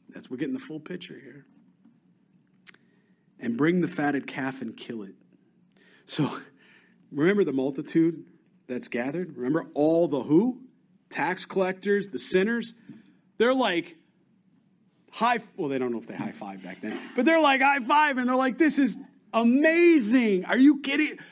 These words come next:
Lord." And the religious leaders are sitting there going, "What is he doing?"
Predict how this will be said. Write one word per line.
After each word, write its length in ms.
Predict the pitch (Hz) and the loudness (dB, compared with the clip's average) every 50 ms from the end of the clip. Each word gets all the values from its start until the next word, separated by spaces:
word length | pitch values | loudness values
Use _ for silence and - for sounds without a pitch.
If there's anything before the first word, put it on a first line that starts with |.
| - _ _ _ - | -20 _ _ _ -6
Lord." 960 | 226 226 226 254 311 330 330 330 320 311 294 269 240 214 190 175 151 135 - - - _ _ _ _ _ _ _ _ _ _ _ _ _ _ - | -2 2 4 4 6 6 6 6 4 4 2 2 0 -2 -4 -4 -6 -8 -14 -18 -20 _ _ _ _ _ _ _ _ _ _ _ _ _ _ -10
And 100 | 151 143 | -6 -4
the 60 | 151 | -2
religious 440 | 147 143 143 143 151 151 147 - - 165 | -2 -2 0 -2 -2 -2 -4 -6 -6 -2
leaders 240 | 156 147 143 127 123 | -2 0 -2 -2 -4
are 100 | 120 113 | -6 -10
sitting 380 | 117 - 156 156 160 156 139 | -10 -10 -8 -8 -8 -6 -8
there 160 | 123 110 110 107 | -8 -10 -10 -12
going, 440 | 107 110 107 107 104 101 101 98 - - - - - - - - 254 - - - _ _ _ _ | -12 -12 -12 -12 -12 -14 -14 -12 -12 -12 -12 -12 -14 -18 -18 -18 -18 -18 -20 -20 _ _ _ _
"What 160 | - 120 135 | -12 -12 -12
is 80 | 156 151 | -10 -10
he 120 | 156 147 | -12 -12
doing?" 580 | - - - 127 135 143 - - - - - | -12 -12 -12 -12 -12 -12 -12 -16 -18 -20 -20